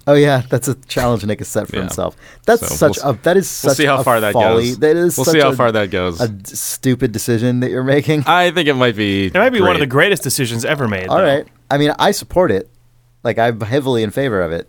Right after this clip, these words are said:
Speaker 2: No, but I, first of all, there's no competition right now. There is
Speaker 1: But the,
Speaker 2: literally
Speaker 1: but as
Speaker 2: no
Speaker 1: soon as you
Speaker 2: competition.
Speaker 1: do it, as soon as you set a time,
Speaker 2: Right.
Speaker 1: there will be competition, and then you'll become obsessed with not letting them take your, your,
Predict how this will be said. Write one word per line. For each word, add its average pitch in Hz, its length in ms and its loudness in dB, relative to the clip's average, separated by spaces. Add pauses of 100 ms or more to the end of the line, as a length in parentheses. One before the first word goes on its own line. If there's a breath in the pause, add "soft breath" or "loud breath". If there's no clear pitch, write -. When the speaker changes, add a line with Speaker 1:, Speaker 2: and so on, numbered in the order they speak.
Speaker 2:
No, 160 200 4
but 240 160 2
I, 143 200 2
first 202 180 2
of 160 80 2
all, 127 80 4
there's 120 180 0
no 131 220 2
competition 107 540 -2
right - 160 -8
now. 60 200 -14
There 95 160 -2
is 92 120 -2
Speaker 1:
But - 100 2
the, 113 60 4
Speaker 2:
literally 120 260 4
Speaker 1:
but 92 80 4
as - 0 -
Speaker 2:
no 95 100 0
Speaker 1:
soon 220 200 0
as 196 100 -2
you 92 120 -4
Speaker 2:
competition. - 220 -12
Speaker 1:
do 190 220 2
it, 139 160 2
as 135 140 -2
soon 185 160 -2
as 185 100 -2
you 170 80 -4
set - 300 0
a 127 180 0 (280)
time, 113 440 -2 (120)
Speaker 2:
Right. 92 180 -2
Speaker 1:
there 131 120 2
will 156 260 2
be 117 120 -4
competition, 107 560 -4 (300 loud breath)
and 143 140 2
then 156 340 0
you'll 143 160 4
become 139 260 -2
obsessed - 560 -2
with 120 260 -4
not 120 280 -2
letting 113 240 -2
them 104 100 -4
take 113 260 -6
your, 101 260 -4 (600 soft breath)
your, 110 200 -4